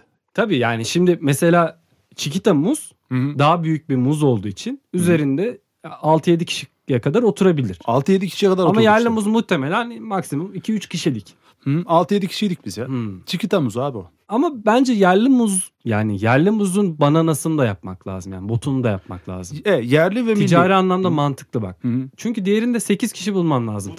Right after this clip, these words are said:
Speaker 1: tanıdık.
Speaker 3: banana diyebilir miyiz hocam? Butik yani. Daha iki kişilik mesela.
Speaker 1: Evet, yani ben şunu demek istiyorum.
Speaker 2: Evet.
Speaker 1: Yani mesela sekiz kişi ben bulamam. Bananaya bineceğim. Mersin'e gittim.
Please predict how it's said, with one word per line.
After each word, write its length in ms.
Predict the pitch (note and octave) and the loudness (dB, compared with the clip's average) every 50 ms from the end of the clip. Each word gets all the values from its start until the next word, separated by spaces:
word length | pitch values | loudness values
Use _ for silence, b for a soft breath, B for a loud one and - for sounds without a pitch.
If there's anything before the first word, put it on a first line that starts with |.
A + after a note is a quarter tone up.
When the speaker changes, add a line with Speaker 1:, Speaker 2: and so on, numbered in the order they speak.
| C3 | -2
Speaker 1:
tanıdık. 240 | A#2+ A2+ G2+ G#2 - | -2 -2 -4 -6 -8
Speaker 3:
banana 360 | E3 D#3+ D#3 D#3 D#3 D#3+ D#3 | -10 -10 -10 -12 -14 -16 -16
diyebilir 320 | D#3 D#3+ D#3 D3+ D#3+ F3 E3 | -16 -18 -18 -18 -20 -20 -20
miyiz 200 | C3+ A2 G2+ F#2+ G2 | -20 -20 -20 -20 -20
hocam? 160 | F#2 G2 F#2 F#2 G2 A2+ | -20 -20 -20 -20 _ -20
Butik 360 | C3 C3 - G3+ G3+ _ _ | -20 -20 -20 -20 -20 _ _
yani. 240 | A2+ G2 F#2 F#2+ G2+ | -20 -20 -20 -18 -18
Daha 180 | A#2 C3 C3 | -18 -16 -16
iki 240 | - F3 E3+ - G#3 | -18 -20 -20 -20 -20
kişilik 420 | - - - - - A#2 G2+ G2+ _ _ - | -20 -20 -20 -20 -20 -20 -20 -20 _ _ -16
mesela. 200 | - - G#3+ G3+ | -4 0 2 2
Speaker 1:
Evet, 180 | B2+ G#2 - | 2 2 2
yani 260 | E3 F3 F3 F#3+ G#3 F#3+ | 2 2 2 2 2 2
ben 160 | G#3+ A#3 A3+ | 2 2 2
şunu 280 | - - - A#3+ A#3+ | -2 -4 -4 -2 0
demek 220 | A3 F#3+ C#3 A#2+ G#2+ | 0 0 0 0 -2
istiyorum. 360 | - - - - E3 F3+ D#3+ A#2+ | -6 -10 -4 0 2 2 2 0
Speaker 2:
Evet. 80 | F#2+ b b b b b b b _ | -2 b b b b b b b _
Speaker 1:
Yani 240 | - D3+ C3+ C3+ C3+ | -4 -4 -4 -4 -2
mesela 340 | F3 F#3 F3+ - G3+ G3 F#3+ | -4 -4 -2 0 0 0 0
sekiz 320 | - - G#3+ F#3 B3 A3+ | 0 0 -2 -2 -4 -6
kişi 220 | - - G3 - A3 | -6 -8 -6 -2 -2
ben 180 | A3+ A3 A3 | -2 -2 -2
bulamam. 360 | G#3+ A3+ A3 G3 D3 A2 F2+ - _ _ | 0 2 2 2 2 0 -4 -8 _ _
Bananaya 440 | - D#3 D#3 E3+ F3 F3+ F3 E3+ E3 | 0 2 4 4 4 4 4 4 2
bineceğim. 380 | E3 E3+ E3+ F3 E3+ A3+ D#4 D#4+ - _ _ _ _ _ _ _ | 2 2 2 2 2 0 -4 -6 -10 _ _ _ _ _ _ _
Mersin'e 400 | G3 F#3+ D#3 A#2+ - - F#3 A3 A3+ | 2 2 2 2 2 2 2 2 2
gittim. 360 | G#3 - - - C#3 G#2 | 0 -2 -2 -4 -4 -4